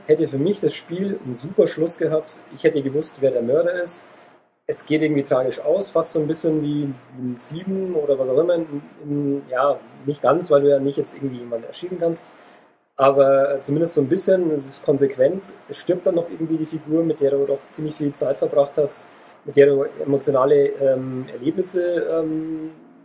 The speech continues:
geteilt hast. Und dann ging's irgendwie nochmal los, so die, die anderen Figuren,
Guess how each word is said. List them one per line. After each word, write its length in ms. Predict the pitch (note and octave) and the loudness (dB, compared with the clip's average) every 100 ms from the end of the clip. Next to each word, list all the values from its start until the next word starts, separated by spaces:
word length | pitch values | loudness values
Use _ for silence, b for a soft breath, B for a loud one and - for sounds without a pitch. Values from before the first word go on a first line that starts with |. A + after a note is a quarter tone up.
| _ - | _ -6
geteilt 440 | D#3 - D#3 D#3 | -2 0 0 0
hast. 320 | E3 - - b b b b _ _ _ _ | -4 -4 -10 b b b b _ _ _ _
Und 320 | D3+ D3 D3 - | 4 4 2 2
dann 260 | B2+ F3+ G3 | 4 4 2
ging's 240 | G#3 F3+ | 0 0
irgendwie 220 | F3 F#3 | 0 2
nochmal 280 | E3+ D#3+ D3+ | 2 2 2
los, 440 | D3 E3+ F3+ - | 2 0 -2 -2
so 100 | D3+ | 0
die, 140 | D3 C3+ | 0 -2
die 120 | C3+ | -2
anderen 220 | B2+ F#3+ | 0 0
Figuren, 500 | F3+ F#3 D#3+ G3+ G3 | 0 -6 -2 0 0